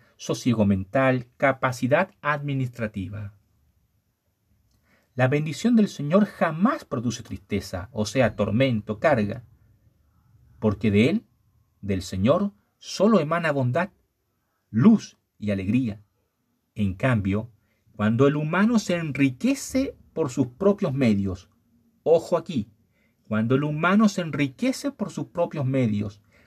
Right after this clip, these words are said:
despreciando la ayuda de Dios, le vienen, junto con el dinero, muchos juicios celestiales.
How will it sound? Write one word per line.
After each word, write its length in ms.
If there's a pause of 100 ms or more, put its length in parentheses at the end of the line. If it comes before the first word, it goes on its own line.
(120)
despreciando 1080
la 100
ayuda 280
de 100
Dios, 500 (1400)
le 180
vienen, 580 (420)
junto 480
con 140
el 80
dinero, 400 (460)
muchos 720
juicios 540
celestiales. 960